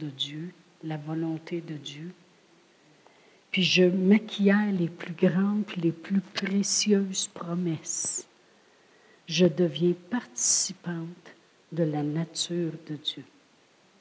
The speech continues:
Au ciel, il n'y en a plus de maladie. Même un non-croyant qui voit mourir quelqu'un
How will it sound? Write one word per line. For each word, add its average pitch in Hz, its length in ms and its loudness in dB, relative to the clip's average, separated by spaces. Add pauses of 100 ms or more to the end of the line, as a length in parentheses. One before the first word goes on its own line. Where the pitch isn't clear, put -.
(1500)
Au 202 160 4
ciel, 220 380 4
il 208 60 0
n'y 180 100 8
en 170 100 6
a 160 60 4
plus - 220 -6
de 170 80 0
maladie. 135 460 -6 (1900)
Même 233 440 12
un 185 220 12
non-croyant 185 1200 6 (1000)
qui - 160 0
voit 180 500 4 (580)
mourir 220 720 8
quelqu'un 170 520 -4